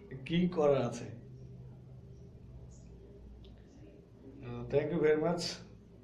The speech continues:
রুবেল বলছে, "অনেক ভালো দেখা যায়, টোটাল ক্লিয়ার, স্যার ক্লিয়ার।" আহ, thank you very much। হ্যাঁ, ওকে, ওকে, ওকে, আমি শুরু করে দিই। এবার হচ্ছে,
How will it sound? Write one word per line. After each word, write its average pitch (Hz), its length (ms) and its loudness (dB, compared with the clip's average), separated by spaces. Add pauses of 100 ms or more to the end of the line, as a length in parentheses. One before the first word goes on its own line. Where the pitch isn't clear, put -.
রুবেল 147 400 6
বলছে, 165 400 4
"অনেক 151 320 2
ভালো 143 220 6
দেখা 139 240 6
যায়, 156 260 2 (120)
টোটাল 147 360 4
ক্লিয়ার, 147 340 4 (600)
স্যার 147 340 4
ক্লিয়ার।" 147 320 4
আহ, - 1300 -8
thank 156 180 4
you 160 40 2
very 143 180 8
much। 143 200 4 (240)
হ্যাঁ, 185 260 -2 (280)
ওকে, 165 240 4
ওকে, 135 260 6 (180)
ওকে, 127 180 -2
আমি 135 120 2
শুরু 151 200 2
করে 147 160 4
দিই। - 140 0 (1200)
এবার 170 240 6
হচ্ছে, 226 400 6